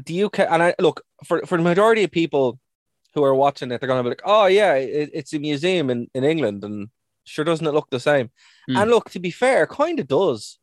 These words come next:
Speaker 1: in a little bit, but only for the fact that I know it so well, it instantly pulls me out of it.
Speaker 2: Right.
Speaker 1: And I, and I'm like, "You couldn't have just went.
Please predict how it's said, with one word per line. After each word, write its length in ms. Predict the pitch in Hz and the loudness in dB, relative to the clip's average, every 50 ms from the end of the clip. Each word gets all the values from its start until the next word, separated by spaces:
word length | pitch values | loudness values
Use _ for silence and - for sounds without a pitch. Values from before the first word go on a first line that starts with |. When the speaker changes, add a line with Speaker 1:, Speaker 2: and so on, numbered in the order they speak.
| _ _ _ - | _ _ _ -8
Speaker 1:
in 100 | 147 147 | -2 0
a 60 | 139 | 2
little 220 | 160 180 160 175 | 2 2 2 0
bit, 180 | 143 131 127 120 | 0 -2 -4 -2
but 100 | 156 160 | 0 0
only 100 | 196 214 196 | 0 -2 -4
for 120 | - 190 | -6 -8
the 80 | 160 147 | -8 -4
fact 260 | - 170 160 - _ - | -4 -4 -4 -4 _ -2
that 240 | 151 135 131 123 _ _ _ _ _ _ _ _ _ _ | 0 0 0 -2 _ _ _ _ _ _ _ _ _ _
I 180 | - 151 151 156 | 0 2 2 2
know 240 | 147 147 151 147 139 | 2 2 2 0 0
it 100 | 131 - | -2 -4
so 200 | - - 135 123 | -4 -2 -2 -2
well, 600 | 120 120 131 143 139 120 107 92 - - - _ _ _ _ _ _ _ _ | 0 2 2 4 2 2 0 -4 -12 -16 -20 _ _ _ _ _ _ _ _
it 120 | - - _ _ _ _ _ - | -14 -14 _ _ _ _ _ -8
instantly 460 | 160 165 156 156 - 156 147 139 131 | -6 -6 -6 -6 -8 -8 -6 -6 -6
pulls 300 | - - 143 135 123 - | -4 -2 -4 -4 -4 -4
me 120 | 127 117 117 | -4 -2 0
out 160 | 127 143 139 | 0 0 0
of 80 | 117 95 | -2 -4
it. 100 | 90 - _ _ _ _ _ 117 | -8 -10 _ _ _ _ _ -2
Speaker 2:
Right. 280 | 120 110 101 87 - - _ _ _ _ _ _ _ _ _ _ - | -2 -2 -2 -4 -6 -12 _ _ _ _ _ _ _ _ _ _ -2
Speaker 1:
And 140 | 160 170 190 | 0 0 0
I, 60 | 175 - _ | -2 -2 _
and 260 | - 165 160 165 160 - | -4 -4 -2 -4 -4 -6
I'm 140 | 160 160 | -6 -6
like, 280 | 160 156 160 151 - _ _ _ - - - - - _ - | -4 -4 -4 -4 -6 _ _ _ -20 -20 -20 -20 -20 _ -4
"You 120 | 208 214 | -4 -4
couldn't 380 | 202 - - 349 370 359 349 254 | -4 -2 -2 -2 -2 -2 -2 -2
have 160 | 185 127 - | -2 -4 -4
just 260 | - 156 156 131 - | -2 -2 -2 -2 -2
went. 400 | 127 135 131 147 175 - - - | 0 0 2 2 0 -4 -8 -14